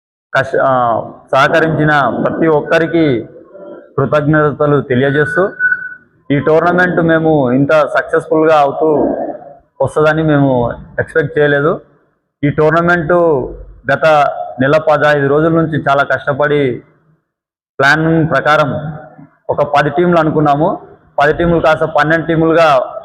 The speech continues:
తయారై పన్నెండు టీమ్స్ ఓనర్స్ కూడా మనకు ఇక్కడికి విచ్చేసి ఉన్నారు. ఇప్పుడు వారందరికీ ప్రత్యేక ధన్యవాదాలు తెలియజేస్తున్నాను. ఓనర్స్ రావడం వల్లే ఈ టోర్నమెంట్ అభివృద్ధి దిశలో నడుస్తుంది.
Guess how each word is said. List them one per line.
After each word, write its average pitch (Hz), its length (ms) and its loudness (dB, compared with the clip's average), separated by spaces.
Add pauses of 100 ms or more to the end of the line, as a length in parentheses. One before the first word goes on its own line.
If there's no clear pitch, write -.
(1040)
తయారై 160 640 2
పన్నెండు 143 300 0
టీమ్స్ 143 360 0
ఓనర్స్ 151 400 0
కూడా 156 240 2
మనకు 139 580 0
ఇక్కడికి 131 340 -4
విచ్చేసి 143 360 0
ఉన్నారు. 139 240 2
ఇప్పుడు 139 320 -4 (600)
వారందరికీ 160 1000 2 (520)
ప్రత్యేక 170 400 0
ధన్యవాదాలు 156 540 2
తెలియజేస్తున్నాను. 139 800 0 (1300)
ఓనర్స్ 170 340 2
రావడం 170 420 4
వల్లే 180 380 4
ఈ 165 140 -2
టోర్నమెంట్ 160 540 2 (840)
అభివృద్ధి 156 320 0
దిశలో 151 340 2
నడుస్తుంది. 143 640 0